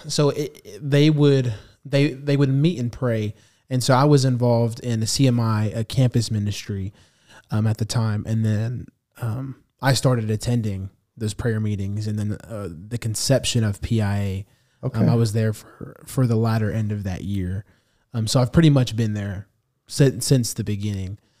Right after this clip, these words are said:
Speaker 1: Um, but everything that w-, that we've tried and, and done is, has been trial and error. And I'm not saying there is a specific, um, you know, one formula fits all.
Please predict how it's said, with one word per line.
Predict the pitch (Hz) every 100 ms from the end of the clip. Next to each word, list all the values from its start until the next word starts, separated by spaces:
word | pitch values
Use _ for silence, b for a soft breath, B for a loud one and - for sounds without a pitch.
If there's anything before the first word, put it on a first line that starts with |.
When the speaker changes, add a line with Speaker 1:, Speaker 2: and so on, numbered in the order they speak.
| _ _
Speaker 1:
Um, | 131 120 98 123
but | 135 120 - - _ -
everything | 143 170 170 143 139 131 120
that | 107 104 _ _ _ -
w-, | 127 - -
that | 127 120 110 95
we've | 123 117
tried | - - 117 107 107
and, | 104 104
and | 120 113
done | 113 117 113
is, | 127 127
has | 127 151
been | 151 180
trial | 156 147 143
and | 139
error. | 139 117 110 B B B
And | 135
I'm | 123
not | 131 127
saying | 135 127
there | 120 113
is | 113 110
a | 123
specific, | - 123 - 127 117 120 113 - - B B B B _ _ -
um, | 123 127 131 135 _ _ _ _ _ _ _ _ _ _ _ _
you | 123
know, | 110 101 104 - _ _ -
one | 127 131 120
formula | - 127 117 113 113
fits | - 120 120
all. | 113 110 104 -